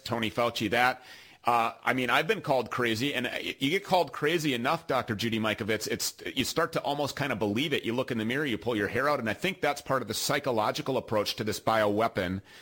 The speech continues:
uh, that was so necessary to get a herd of people, if you will,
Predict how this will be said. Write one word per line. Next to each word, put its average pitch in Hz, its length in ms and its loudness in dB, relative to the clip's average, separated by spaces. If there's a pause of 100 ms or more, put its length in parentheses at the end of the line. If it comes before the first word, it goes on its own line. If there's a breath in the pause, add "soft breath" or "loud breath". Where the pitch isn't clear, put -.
(240 loud breath)
uh, 117 220 2
that 117 160 -2
was 120 120 0
so 147 280 0
necessary 120 800 0
to - 120 -4
get 101 380 -2
a 110 80 4
herd 147 440 0
of 113 200 -4
people, - 320 0
if 98 100 -2
you 113 140 0
will, 98 320 2